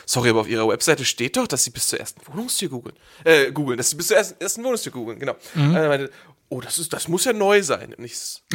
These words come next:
Speaker 1: und dann hab ich mir gedacht so, <laughs> „Du Sack, wolltest gerade fünfzig Euro abschnacken, ey.“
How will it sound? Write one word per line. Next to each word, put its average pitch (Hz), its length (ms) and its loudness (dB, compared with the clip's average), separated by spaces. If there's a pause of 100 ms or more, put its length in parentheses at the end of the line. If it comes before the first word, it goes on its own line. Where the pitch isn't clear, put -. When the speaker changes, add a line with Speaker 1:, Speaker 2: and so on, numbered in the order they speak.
(140)
Speaker 1:
und 147 80 -8
dann 143 140 0
hab 170 80 4
ich 185 80 6
mir 208 100 8
gedacht 196 200 8
so, 185 240 8 (240)
<laughs> - 220 -20
„Du 127 120 -10 (200)
Sack, 135 400 -4 (160)
wolltest 131 460 -2
gerade 208 320 2
fünfzig - 520 -8
Euro 254 240 8
abschnacken, - 680 -4
ey.“ 113 200 -8